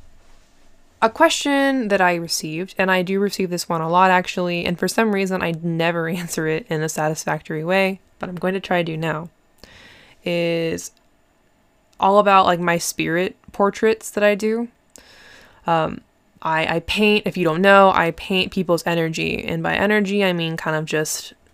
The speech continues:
and then I draw a blank, right? I, I, I, I don't really <laughs> know how to explain it. Um,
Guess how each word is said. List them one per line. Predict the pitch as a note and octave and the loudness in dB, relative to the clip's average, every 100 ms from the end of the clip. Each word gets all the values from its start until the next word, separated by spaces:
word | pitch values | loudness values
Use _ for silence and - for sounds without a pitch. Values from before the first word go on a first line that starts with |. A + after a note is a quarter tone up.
| _ _ _ _ _ _ _ _ _ _ _ _ _ - | _ _ _ _ _ _ _ _ _ _ _ _ _ -8
and | F3 | -6
then | D#3 | -4
I | |
draw | D#3 - | -2 -2
a | - | -2
blank, | - - - - | -4 -10 -10 2
right? | F3+ - - | 2 2 4
I, | F3 F3 | 4 6
I, | F3+ E3+ - | 6 6 4
I, | F3 F3 | -2 0
I | F3+ | 2
don't | F#3+ G#3 | 4 4
really | A3+ G#3+ G3 | 6 6 4
<laughs> | G3+ | 4
know | G3+ | 2
how | F3+ G3+ | 4 2
to | E3 | 2
explain | D#3 - - - | -4 -10 -12 -12
it. | - - _ - - - - - _ | -14 -16 _ -20 -20 -20 -20 -20 _
Um, | - E3+ - - | -10 -8 -10 -14